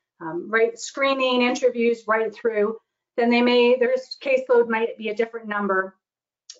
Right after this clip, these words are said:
than if they were supporting the, uh, matches and not doing the other things. Uh, as I noted, staff are often doing the training and participating in community meetings, and so that will dictate the caseload number.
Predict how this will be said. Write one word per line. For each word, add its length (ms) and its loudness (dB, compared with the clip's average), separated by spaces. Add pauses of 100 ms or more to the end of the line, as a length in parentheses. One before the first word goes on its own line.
(220)
than 220 -4
if 140 -2
they 120 0
were 300 2
supporting 680 -4 (460)
the, 600 -4
uh, 220 -12 (320)
matches 720 -2 (220)
and 160 -6
not 320 0
doing 260 -4
the 140 0
other 320 -4
things. 400 -4 (120)
Uh, 80 -2 (120)
as 140 -2
I 80 0
noted, 380 0
staff 380 2
are 100 0
often 300 0
doing 220 -2
the 80 -4
training 680 -6 (180)
and 100 -4
participating 720 -4
in 100 -4
community 520 -4
meetings, 500 -2 (340)
and 140 -4
so 120 -4
that 240 2
will 100 -4
dictate 560 -8 (100)
the 60 -6
caseload 500 -8
number. 420 -2